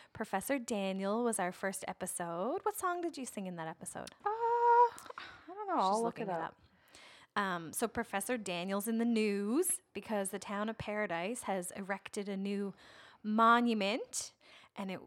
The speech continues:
Speaker 1: there's lots of mystery around it, but it turns out that the monument is, wh-, how would you say it, like, a salute to
Speaker 2: Yeah, like,
Speaker 1: the
Speaker 2: uh,
Speaker 1: Octagon Castle?
Speaker 2: Yeah.
Speaker 1: Yeah.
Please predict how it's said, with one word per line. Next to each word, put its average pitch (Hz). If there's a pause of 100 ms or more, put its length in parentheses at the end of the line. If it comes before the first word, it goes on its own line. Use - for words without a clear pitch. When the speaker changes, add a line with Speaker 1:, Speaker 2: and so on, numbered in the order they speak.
(100)
Speaker 1:
there's 190
lots 185
of 202
mystery 190
around 180
it, 269
but 214
it 190
turns 269
out 196
that 190
the 208
monument 208
is, 185 (420)
wh-, -
how 233
would 220
you 214
say 190
it, -
like, 185 (680)
a 196
salute 202
to 311 (460)
Speaker 2:
Yeah, 311
like, 185
Speaker 1:
the 196
Speaker 2:
uh, 160
Speaker 1:
Octagon 202
Castle? 214
Speaker 2:
Yeah. 330 (600)
Speaker 1:
Yeah. 208